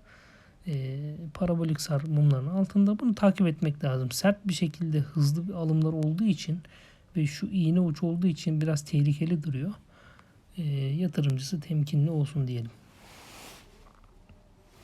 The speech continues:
Nibaş'a bakalım. Bakın Nibaş'ta da aynı durum söz konusu arkadaşlar. Şöyle daralttığımız zaman grafiği şurada bir kepçe formasyonu olduğunu görüyoruz Nibaş'ta. Ee, çanak,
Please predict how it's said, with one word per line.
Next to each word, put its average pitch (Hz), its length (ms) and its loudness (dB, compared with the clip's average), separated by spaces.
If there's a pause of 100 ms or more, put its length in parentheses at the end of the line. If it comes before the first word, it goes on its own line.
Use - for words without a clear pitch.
(360)
Nibaş'a 170 440 2
bakalım. 156 400 -4 (520)
Bakın 175 280 0
Nibaş'ta 185 460 0
da 147 80 0
aynı 143 160 0
durum 135 300 -2
söz 143 220 -4
konusu 147 360 -6
arkadaşlar. 147 560 -4 (560)
Şöyle 165 360 -4
daralttığımız 170 580 0
zaman 139 340 2
grafiği 156 560 -2
şurada 151 480 -2
bir 185 140 -2
kepçe - 480 -8
formasyonu 143 680 -4
olduğunu 160 420 0
görüyoruz 127 560 -4
Nibaş'ta. 143 640 -4 (840)
Ee, 143 300 -2 (360)
çanak, 160 600 -2